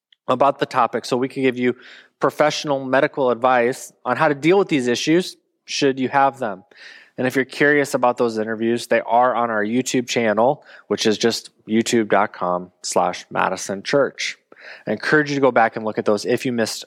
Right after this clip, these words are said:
a week, 'cause they're very helpful talks. Now, as we conclude our series this weekend, I just want to talk to you about how God can use whatever it is that we've gone through in a purposeful way.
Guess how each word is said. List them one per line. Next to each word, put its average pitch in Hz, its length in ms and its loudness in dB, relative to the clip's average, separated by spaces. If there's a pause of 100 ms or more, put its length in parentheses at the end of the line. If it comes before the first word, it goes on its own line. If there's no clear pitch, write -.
a 101 80 0
week, 107 300 -4
'cause 110 220 -2
they're 104 160 2
very 113 400 2
helpful 104 600 -2 (400)
talks. - 600 -2 (840)
Now, 123 60 0
as 131 100 0
we 160 100 2
conclude 170 420 0
our 160 100 4
series 151 480 0
this 147 280 0
weekend, 156 560 2
I 143 100 2
just 160 300 -2
want 170 140 0
to 160 40 -6
talk 165 280 0
to 175 60 -2
you 165 40 2
about 151 160 0
how 151 200 0 (400)
God 151 340 2
can 147 280 -6
use 160 560 0 (120)
whatever 151 720 2
it 170 60 4
is 160 80 2
that 139 80 2
we've 147 340 0
gone 120 360 2
through 110 680 0 (560)
in 113 100 -2
a 98 140 -2
purposeful 107 1080 -2 (540)
way. 92 440 0